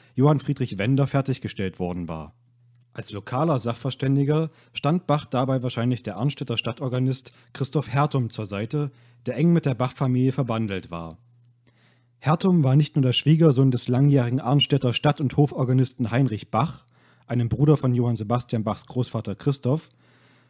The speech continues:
sondern auch Patenonkel von Johann Sebastians ältestem Bruder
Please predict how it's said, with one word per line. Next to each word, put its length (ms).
sondern 280
auch 220
Patenonkel 580
von 180
Johann 220
Sebastians 520
ältestem 540
Bruder 420